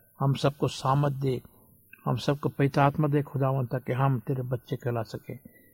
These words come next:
इस प्रार्थना को प्रभु यीशु मसीह के सामर्थी नाम में मांगते हैं,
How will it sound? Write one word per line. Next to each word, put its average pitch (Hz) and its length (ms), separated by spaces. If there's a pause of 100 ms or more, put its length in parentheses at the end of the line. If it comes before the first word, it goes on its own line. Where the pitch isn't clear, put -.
(220)
इस 143 240
प्रार्थना 135 380
को 151 280
प्रभु 131 340
यीशु 135 240
मसीह 131 260
के 131 160
सामर्थी 135 600
नाम 120 260
में 127 120
मांगते 117 360
हैं, 117 240